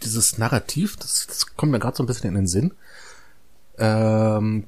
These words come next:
gewissermaßen verarscht Merceau auch uns als Leser. Das ganze Buch ist ja gewissermaßen eine Erklärung aus seiner Sicht, was eigentlich vorgefallen ist.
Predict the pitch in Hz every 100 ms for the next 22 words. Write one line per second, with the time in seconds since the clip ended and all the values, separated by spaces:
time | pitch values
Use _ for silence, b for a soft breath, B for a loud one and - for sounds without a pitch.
0 | - 101 127 - 170 131 98 104 180 -
1 | 160 151 139 110 - 120 - 92 135 165
2 | - 123 - 135 151 - 117 - 127 113
3 | - 101 - 82 80 78 - - - -
4 | - B B B B - - 165 233 -
5 | 151 147 185 139 - 139 127 135 143 135
6 | 110 131 - 135 127 113 107 113 117 120
7 | 120 117 110 110 107 71 107 - 117 139
8 | 170 156 143 131 95 113 - 107 131 165
9 | 139 147 127 - 110 95 - 156 180 -
10 | 98 107 151